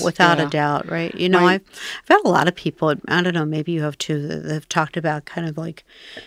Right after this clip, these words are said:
Speaker 1: being confronted by mean girls or, you know, how can women get along,
Speaker 2: Right. Do
Speaker 1: et cetera.
Speaker 2: they really support each
Speaker 1: Do they
Speaker 2: other?
Speaker 1: really support each other? I mean, my experience has always been yes.
Speaker 2: Hmm.
Speaker 1: I, you know, I, I,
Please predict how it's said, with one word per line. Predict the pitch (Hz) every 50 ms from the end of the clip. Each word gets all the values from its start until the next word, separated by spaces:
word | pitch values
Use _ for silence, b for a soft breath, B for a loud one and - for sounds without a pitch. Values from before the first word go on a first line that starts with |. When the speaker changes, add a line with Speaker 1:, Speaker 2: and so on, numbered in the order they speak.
| B B _
Speaker 1:
being | - 175 170 156
confronted | - 175 151 - - 170 165 165 160 156
by | 160 165
mean | 170 165 165 170 165 170
girls | 175 165 160 156 156 156 156 156 165 170 165 143 - -
or, | 151 147 143 - 156 160
you | 170 165
know, | 156
how | 156 156 175 180
can | 170 - 190 185
women | 175 175 170 170 165
get | 156 165 156
along, | 156 151 151 156 156 156 156 156 156 165 165
Speaker 2:
Right. | 160 175 160 156
Do | 151
Speaker 1:
et | 156
cetera. | 156 156 - 160
Speaker 2:
they | 165 160
really | 151 165 165 165 156
support | - - 156 - - 165 160 156
each | 151 160 151
Speaker 1:
Do | 202 196
they | 180 185
Speaker 2:
other? | 175 160
Speaker 1:
really | 180 175 175 175
support | 165 - - - 180 175
each | 160 -
other? | 185 - 160 - -
I | - 165
mean, | 196 214 208 202
my | 196 185 190 240 339 403 -
experience | - - - - 190 190 175 -
has | - 147 - - -
always | 160 170 185 196 196 196
been | - - 170 156 156
yes. | 160 160 175 - - 160 180 180 135 - - -
Speaker 2:
Hmm. | 196 180 170 165 160
Speaker 1:
I, | 165 170
you | 95 190 180
know, | 175 165 156 156 -
I, | - - 165 185 202 214 214 214 214 - - _ _ b b b b b b b b b b b b b _ _ _ _ _ _ - _ _ _ _ _ _ _ -
I, | - 180 190 185